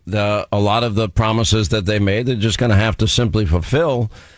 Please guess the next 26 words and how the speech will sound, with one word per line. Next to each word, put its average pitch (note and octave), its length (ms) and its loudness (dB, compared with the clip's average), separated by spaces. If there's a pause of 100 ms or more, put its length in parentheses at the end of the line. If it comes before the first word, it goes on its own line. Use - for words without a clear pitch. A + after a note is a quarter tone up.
(180)
Um, A2+ 480 0
what A#2+ 180 0
I A#2+ 120 0
like A#2+ 360 0
about A2+ 380 0
it, A2 100 2
on G#2+ 140 2
the G#2+ 60 2
one C#3 240 0
hand, A#2 360 2
is A2+ 160 0
for G#2+ 200 0
once C3+ 440 0
now, G#2 440 0 (500)
if A2+ 220 -4
they A#2 180 0
follow A#2 420 -2
through A#2+ 300 0
with A#2 160 0
the G#2 100 0
rest A2 280 0
of A2 80 2
their G#2+ 120 2
appropriations A#2+ 800 0
bills, G#2+ 480 0 (160)
um, G2+ 460 2